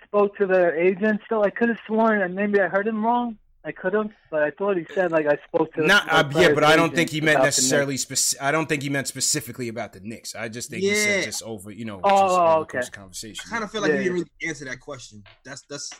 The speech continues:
Speaker 3: that, I feel like he kinda danced around that question,
Speaker 2: Yeah.
Speaker 3: to be honest, yo.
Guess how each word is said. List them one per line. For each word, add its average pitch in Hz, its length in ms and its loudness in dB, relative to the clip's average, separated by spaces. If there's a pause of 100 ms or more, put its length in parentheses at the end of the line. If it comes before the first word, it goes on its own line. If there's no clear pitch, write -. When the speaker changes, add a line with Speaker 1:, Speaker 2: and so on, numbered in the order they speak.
Speaker 3:
that, 139 200 -14
I 131 80 -14
feel 160 180 -14
like 143 120 -10
he 131 60 -18
kinda 120 420 -14 (800)
danced 120 260 -10
around 113 240 -14
that 107 140 -16
question, 113 280 -10
Speaker 2:
Yeah. - 20 -20
Speaker 3:
to - 80 -20
be 98 100 -16 (180)
honest, 98 160 -20
yo. 98 200 -20